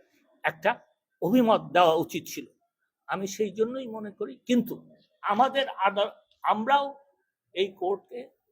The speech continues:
চেষ্টা করেছিলাম যে আমাদের পক্ষ বক্তব্য তুলে ধরতে, কিন্তু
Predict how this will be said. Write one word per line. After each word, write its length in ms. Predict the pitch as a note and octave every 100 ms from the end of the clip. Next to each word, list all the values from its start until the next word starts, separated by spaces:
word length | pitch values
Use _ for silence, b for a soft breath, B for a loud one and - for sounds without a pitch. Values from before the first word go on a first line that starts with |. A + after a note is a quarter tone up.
| _
চেষ্টা 340 | - - - A3
করেছিলাম 560 | - A3 - A#3 B3 - _ _ _
যে 60 | F3
আমাদের 420 | E3 G3 G3 G3+ _
পক্ষ 360 | F#3+ G3 _ - _ _ _ _ _ _ D#3+ C3+
বক্তব্য 440 | F3 - F3 D#3
তুলে 240 | D#3+ G3 A3
ধরতে, 360 | A3 - B3+
কিন্তু 420 | - G#3 G#3+ -